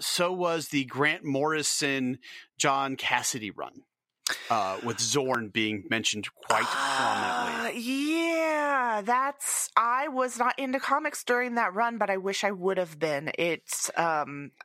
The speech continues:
Speaker 2: yeah, I understand why that's on there. I understand Zorn is unfortunately started out very, very interesting. They didn't r-,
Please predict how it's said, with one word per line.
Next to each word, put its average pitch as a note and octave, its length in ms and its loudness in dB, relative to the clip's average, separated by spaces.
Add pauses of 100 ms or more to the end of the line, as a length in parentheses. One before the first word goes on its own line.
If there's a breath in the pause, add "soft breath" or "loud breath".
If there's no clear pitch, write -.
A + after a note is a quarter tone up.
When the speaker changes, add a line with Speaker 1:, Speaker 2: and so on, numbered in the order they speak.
(440)
Speaker 2:
yeah, E3 420 2
I F3+ 140 2
understand F#3 480 0
why G3+ 120 0
that's G3 220 -2
on F3 160 2
there. E3 280 0
I D#3 160 -2
understand D#3+ 720 -2 (720 loud breath)
Zorn A3+ 680 2
is F#3 480 0
unfortunately G#3+ 1400 0 (460)
started G3 600 0
out D#3+ 320 2
very, E3 220 2
very E3 200 0
interesting. E3 440 -2
They D#3+ 80 2
didn't D#3 260 -4 (340)
r-, D3+ 260 -6